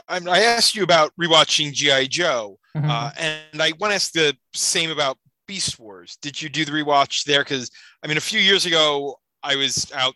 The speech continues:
Speaker 1: somewhere and I found the complete series on D V D
Speaker 2: Mm-hmm.
Speaker 1: for not terribly much, and I bought it and I watched it, and, you know, the plot's held up, but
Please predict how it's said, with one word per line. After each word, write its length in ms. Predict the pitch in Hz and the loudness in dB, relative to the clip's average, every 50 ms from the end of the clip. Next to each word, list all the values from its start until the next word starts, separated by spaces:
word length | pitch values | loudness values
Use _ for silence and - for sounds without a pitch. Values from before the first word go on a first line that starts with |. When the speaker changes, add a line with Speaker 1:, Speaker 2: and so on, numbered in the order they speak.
| _ | _
Speaker 1:
somewhere 580 | - - 160 151 143 143 139 135 135 131 131 127 | -4 -2 -2 -2 -2 -2 -2 0 0 0 -2 -4
and 140 | 123 127 131 | -4 -4 -4
I 140 | 131 127 123 | -2 -4 -4
found 320 | 117 - 151 143 143 143 | -6 -6 -6 -4 -4 -6
the 80 | 135 143 | -8 -12
complete 500 | - 151 143 - - 165 175 170 160 - _ _ _ - | -14 -14 -16 -14 -8 -6 -4 -4 -4 -6 _ _ _ -6
series 580 | - - - 185 175 165 160 151 143 139 123 - - | -2 0 0 2 2 2 2 0 0 -2 -4 -6 -6
on 360 | 139 139 135 135 131 131 120 _ _ _ _ _ _ | -4 -2 -2 -2 -2 -6 -12 _ _ _ _ _ _
D 140 | - 165 170 | -8 -6 -4
V 160 | 147 160 156 | -4 -4 -6
D 580 | 135 - - 147 143 139 135 131 123 117 107 _ _ _ _ _ _ _ _ | -4 -4 -2 0 0 -2 -2 -6 -12 -18 -20 _ _ _ _ _ _ _ _
Speaker 2:
Mm-hmm. 40 | 143 | -20
Speaker 1:
for 440 | 139 147 139 139 135 127 123 123 117 110 _ _ _ _ _ _ _ _ _ _ _ _ _ _ | -18 -14 -12 -12 -10 -10 -10 -12 -14 -16 _ _ _ _ _ _ _ _ _ _ _ _ _ _
not 280 | 156 143 131 135 - | -10 -8 -6 -6 -8
terribly 260 | - 139 143 131 135 131 | -6 -6 -6 -6 -4 -2
much, 200 | 135 131 123 - | -2 -2 -2 -2
and 100 | 127 123 | -6 -6
I 40 | |
bought 240 | 123 139 143 147 143 | -6 -2 0 0 0
it 140 | 143 135 - | 0 -2 -4
and 80 | 135 120 | -6 -8
I 80 | 120 | -8
watched 380 | 123 147 185 185 156 - - - | -4 -4 -4 -4 -4 -4 -6 -8
it, 120 | 151 131 | -8 -8
and, 100 | 139 131 | -8 -14
you 320 | 127 - - - - - _ | -20 -20 -20 -20 -20 -18 _
know, 80 | 165 160 | -10 -10
the 60 | 151 | -10
plot's 320 | - - 233 240 233 - - | -4 0 0 2 2 0 0
held 260 | 196 214 185 156 156 | 0 -2 -2 0 -2
up, 180 | 151 143 139 - _ _ _ _ | -2 -2 -2 -4 _ _ _ _
but 160 | - 135 131 | -12 -12 -12